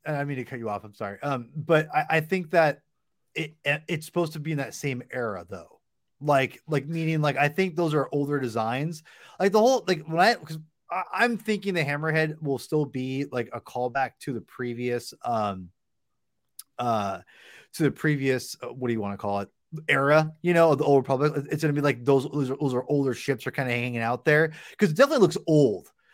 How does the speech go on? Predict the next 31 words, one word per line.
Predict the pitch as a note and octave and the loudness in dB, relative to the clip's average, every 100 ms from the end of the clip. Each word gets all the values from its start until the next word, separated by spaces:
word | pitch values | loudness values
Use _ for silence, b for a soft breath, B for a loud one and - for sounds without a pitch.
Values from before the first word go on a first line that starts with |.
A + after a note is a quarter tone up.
| b | b
And | D#3 | 2
I | |
like | D#3 E3 D#3 | 4 4 2
that. | B2 F#2+ B2+ | -2 -2 0
I | |
like | C#3+ D3+ | 0 0
the | |
fact | D#3 D#3+ | -2 0
that | D3 | 2
it | |
has | D3 C3 | 2 0
a, | G#2 - | -4 -2
I | C#3 | -4
feel | - F#3+ F3 | 2 4 4
that | D#3 | 2
the | B2+ | -2
Hammerhead | C3+ D3 C#3 C3+ C3 - | -2 -2 -2 -2 -2 -4
aspect | B2+ A2+ - B2+ | -6 -4 -4 -2
is, | D3 A2+ | -4 -2
like, | A#2 G#2+ - B B | -2 -4 -10 B B
a | D3 | -8
symbol | - - D#3+ D#3 D#3 E3 D#3+ _ _ _ _ - | -8 0 2 4 2 0 -4 _ _ _ _ 0
of | D#3 D3+ C#3 - | 6 6 4 -4
s-, | - - - | -14 -10 -6
of | C#3 | -2
that | C#3+ - | -2 -4
saying, | - D3 C#3 C#3+ C3 | -4 -2 -2 -2 0
like, | B2+ A#2+ | 0 0
"Hey, | C#3+ | 0
these | C3+ C3 | 0 0
are, | B2 | -2